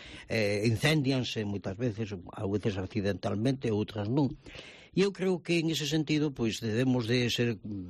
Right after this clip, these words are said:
responsables da nosa casa. En ese sentido, pois, estou facendo un pequeno recorrido, bueno, non tan pequeno, que estou recorrendo prácticamente todas as, as parroquias de, de, a, da dióceses de,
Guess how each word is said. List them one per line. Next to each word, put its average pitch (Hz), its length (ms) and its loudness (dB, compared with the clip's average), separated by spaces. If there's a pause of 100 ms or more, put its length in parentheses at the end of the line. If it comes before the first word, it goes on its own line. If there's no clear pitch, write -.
(140)
responsables 120 880 0 (480)
da 113 160 2
nosa 120 320 0
casa. 151 320 0
En 113 80 0
ese 113 240 0
sentido, 123 400 2
pois, 110 320 0 (240)
estou 139 240 -2
facendo 143 240 4
un 143 80 4
pequeno 135 400 2
recorrido, 139 480 2
bueno, 135 320 -2 (320)
non 127 160 0
tan 95 160 -6
pequeno, 120 400 0
que 95 160 -6
estou 110 160 -2
recorrendo 110 480 0
prácticamente 110 560 0
todas 113 320 0
as, 110 240 0 (480)
as - 160 0
parroquias 131 560 2
de, 107 320 2
de, 101 480 2
a, 101 160 -2
da 101 240 0
dióceses 113 480 0
de, 98 320 2